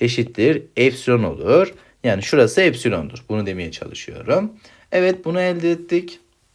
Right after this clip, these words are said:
Son durumda epsilon küçüktür D X Z'yi elde ettik. Daha sonra şu tanıma bakarsanız eğer, şu tanıma bakarsanız, bakın D X Y epsilondan büyük ise bu durumda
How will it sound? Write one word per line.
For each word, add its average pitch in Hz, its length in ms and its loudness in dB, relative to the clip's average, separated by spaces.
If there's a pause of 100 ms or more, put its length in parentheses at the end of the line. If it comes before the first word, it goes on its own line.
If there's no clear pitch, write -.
(720)
Son 185 260 4
durumda 160 320 2
epsilon 160 480 -2
küçüktür 160 580 -2
D 139 200 6
X 135 200 -6
Z'yi 123 300 4
elde 107 300 4
ettik. 127 560 -2 (380)
Daha 170 180 4
sonra 156 160 0
şu 156 140 -10
tanıma 147 280 4
bakarsanız 131 640 2
eğer, 95 600 0
şu - 220 -18
tanıma 92 320 -4
bakarsanız, 104 1080 -2 (840)
bakın 107 280 -4
D 127 140 6
X 123 280 -2
Y 139 300 2 (300)
epsilondan 113 800 0
büyük 123 300 0
ise 156 600 0 (520)
bu 143 140 2
durumda 110 760 4